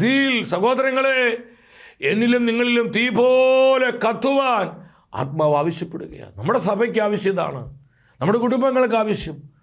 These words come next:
നമ്മുടെ കമ്മ്യൂണിറ്റികൾക്ക്, നമ്മുടെ മിനിസ്ട്രികൾക്ക്, നമ്മുടെ സമർപ്പിത സമൂഹങ്ങൾക്കെല്ലാം വേണ്ടത് ഈ ഒരു മിഷണറി സീലാണ്, ഈ ഒരു സുവിശേഷ ദർശനമാണ്, ആത്മാവിൻ്റെ തീയാണ്. വീണ്ടും വചനത്തിലോട്ട്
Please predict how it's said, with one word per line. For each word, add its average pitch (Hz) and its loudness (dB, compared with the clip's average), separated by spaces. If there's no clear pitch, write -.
നമ്മുടെ 202 0
കമ്മ്യൂണിറ്റികൾക്ക്, 226 0
നമ്മുടെ 214 0
മിനിസ്ട്രികൾക്ക്, 226 -2
നമ്മുടെ 226 2
സമർപ്പിത 240 0
സമൂഹങ്ങൾക്കെല്ലാം 240 0
വേണ്ടത് 247 2
ഈ 196 2
ഒരു 233 2
മിഷണറി 247 0
സീലാണ്, 262 2
ഈ 156 0
ഒരു 165 2
സുവിശേഷ 175 -2
ദർശനമാണ്, 160 -2
ആത്മാവിൻ്റെ 185 0
തീയാണ്. 131 -8
വീണ്ടും 277 -4
വചനത്തിലോട്ട് 233 0